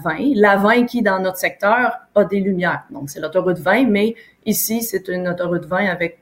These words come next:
des lumières de circulation. Donc, euh, ce qui cause un, une circulation monstre aussi. Donc là, c'est quel chemin je prends, le stress, <laughs> l'anxiété.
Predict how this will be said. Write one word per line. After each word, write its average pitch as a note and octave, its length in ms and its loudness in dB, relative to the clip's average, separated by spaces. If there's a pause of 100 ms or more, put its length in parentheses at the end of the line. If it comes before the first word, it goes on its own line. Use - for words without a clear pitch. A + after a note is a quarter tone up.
des E3 140 2
lumières F3 460 4
de D#3+ 60 -2
circulation. F3 640 -4 (420)
Donc, D#3+ 280 0
euh, D#3+ 80 2
ce D#3 120 -6
qui - 180 -16
cause E3+ 320 2
un, D3 160 -2 (440)
une E3 80 -6
circulation E3+ 640 -2
monstre E3+ 400 -4
aussi. G#3+ 280 0
Donc F#3+ 220 2
là, A3 100 4
c'est A3 180 2 (280)
quel B3 240 4
chemin G3+ 420 2
je F3+ 140 2
prends, F3+ 500 0
le F3+ 220 4
stress, F3 440 -4
<laughs> - 20 0
l'anxiété. F#3+ 760 2